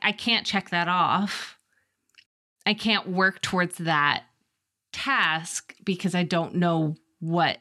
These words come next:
exactly the structure of it is. Um,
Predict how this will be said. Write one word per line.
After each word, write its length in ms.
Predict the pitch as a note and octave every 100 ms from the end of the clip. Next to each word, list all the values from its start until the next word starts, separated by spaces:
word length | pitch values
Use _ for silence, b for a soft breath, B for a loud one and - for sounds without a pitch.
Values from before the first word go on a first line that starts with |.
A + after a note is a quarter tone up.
| _
exactly 960 | F3 D#3 D#3+ C#3+ - D3 C#3+ D3 D3 - _ _ _ _ _ -
the 380 | D#3+ D#3+ D3 C#3
structure 580 | - D#3 D#3+ - A#3
of 120 | C4 C4
it 140 | C#4
is. 500 | D4+ E4 E4 E4 - B B B B B _
Um, 800 | F3 F3+ E3+ D#3+ D#3 D3 D2+ -